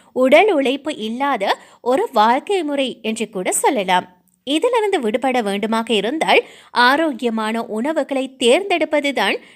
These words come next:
நல்ல பழக்கமாகும். அந்த வகையில் தற்போது கொலஸ்ட்ராலை வேகமாக கரைக்க உதவுகின்ற சில உணவுகள் என்ன என்று இந்த வீடியோல பார்க்கலாம். தானியங்கள்.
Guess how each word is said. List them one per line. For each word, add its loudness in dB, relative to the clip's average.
நல்ல 2
பழக்கமாகும். -6
அந்த 2
வகையில் -2
தற்போது 0
கொலஸ்ட்ராலை 2
வேகமாக -2
கரைக்க 0
உதவுகின்ற -4
சில 2
உணவுகள் -2
என்ன -4
என்று -4
இந்த 0
வீடியோல -2
பார்க்கலாம். 0
தானியங்கள். 0